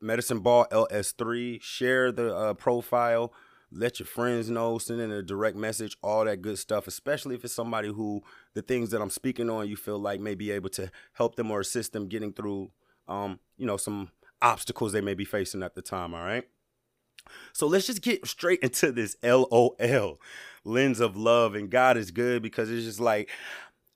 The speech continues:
I, I'ma keep it real with you guys, like, and, and this is how he works. So I was gonna do an episode where I just, like, kept it real on a bunch of stuff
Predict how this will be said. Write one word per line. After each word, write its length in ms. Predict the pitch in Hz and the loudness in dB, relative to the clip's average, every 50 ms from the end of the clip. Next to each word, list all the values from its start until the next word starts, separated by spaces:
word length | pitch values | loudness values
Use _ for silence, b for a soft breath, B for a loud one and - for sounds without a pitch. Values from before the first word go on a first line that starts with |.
| _ - | _ -4
I, 140 | 180 - - 226 | -2 0 4 4
I'ma 100 | 233 262 | 4 4
keep 220 | 262 - 180 147 113 | 4 2 -2 -4 -4
it 60 | 113 | -4
real 280 | 110 101 120 147 143 131 | -2 2 4 4 4 4
with 180 | 123 120 - | 2 -2 -2
you 100 | 120 110 | -4 -2
guys, 440 | 104 113 107 101 101 101 101 98 95 | 0 2 2 2 0 -2 -2 -4 -2
like, 300 | 110 107 101 98 95 - - | -2 0 0 0 -2 -6 -10
and, 120 | 101 110 - _ _ - - _ - | -12 -14 -14 _ _ -20 -20 _ -12
and 160 | 113 117 131 | -4 0 0
this 140 | 156 170 165 | 2 2 0
is 80 | 147 | -2
how 140 | 147 131 113 | 0 0 0
he 140 | 113 113 104 | 0 0 -2
works. 480 | 98 90 90 82 78 - - - - _ _ _ _ _ _ _ - | -2 -2 -4 -4 -6 -12 -18 -20 -20 _ _ _ _ _ _ _ -10
So 540 | - - 139 131 120 120 117 117 107 - - _ _ _ _ _ _ _ _ _ _ _ - | -2 2 4 6 6 6 4 2 0 -4 -8 _ _ _ _ _ _ _ _ _ _ _ 6
I 100 | 190 285 | 6 8
was 160 | 339 359 285 | 8 8 6
gonna 260 | 226 226 196 170 156 | 4 4 4 4 2
do 360 | 139 123 151 156 143 139 123 - | 2 2 4 4 4 2 0 -2
an 100 | - 104 - | -4 -6 0
episode 540 | - 143 143 - 147 - - - 139 139 135 | 0 0 0 0 -2 0 2 2 2 2 2
where 180 | 135 117 117 117 | 2 4 4 4
I 120 | 117 120 | 4 4
just, 200 | 107 110 117 95 | 2 0 -2 -2
like, 220 | 113 104 95 87 - | -2 -4 -4 -4 0
kept 300 | - 143 123 - - 120 | 0 0 0 0 -2 -4
it 60 | 104 | -4
real 420 | 95 104 113 117 120 123 123 117 | -4 -2 -2 0 2 2 2 0
on 160 | 85 101 95 | -2 -4 -8
a 40 | 90 | -8
bunch 460 | 85 82 78 - - 113 135 123 - | -10 -12 -10 -6 0 0 0 2 2
of 60 | 139 123 | 0 0
stuff 400 | - - - 131 120 120 123 | 0 2 4 6 6 6 4